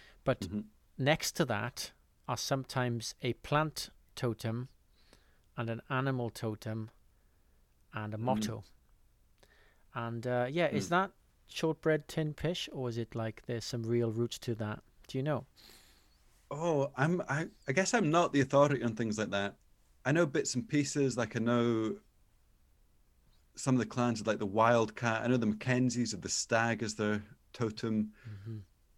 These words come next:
Speaker 2: I would expect a lot of that came when there was this kind of anglicization of the, the clan system.
Speaker 1: Mm-hmm.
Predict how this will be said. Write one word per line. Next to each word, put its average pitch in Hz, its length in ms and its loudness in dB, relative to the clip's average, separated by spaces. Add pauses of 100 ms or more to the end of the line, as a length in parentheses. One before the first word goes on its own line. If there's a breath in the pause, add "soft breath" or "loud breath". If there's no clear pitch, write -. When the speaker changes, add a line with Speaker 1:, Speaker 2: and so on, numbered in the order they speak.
(400)
Speaker 2:
I 170 200 6
would 214 140 2
expect 170 480 0
a 131 40 0
lot 131 320 6
of 120 80 -2
that 123 240 0
came 113 360 2
when 107 220 4
there 107 120 4
was 107 400 0
this 107 320 -4
kind 104 240 -4
of 95 580 -8 (300)
anglicization 104 1040 0
of - 180 -6
the, 95 400 -6
the - 80 -10
clan 98 280 -2
system. 95 500 -8 (360 soft breath)
Speaker 1:
Mm-hmm. 113 300 -10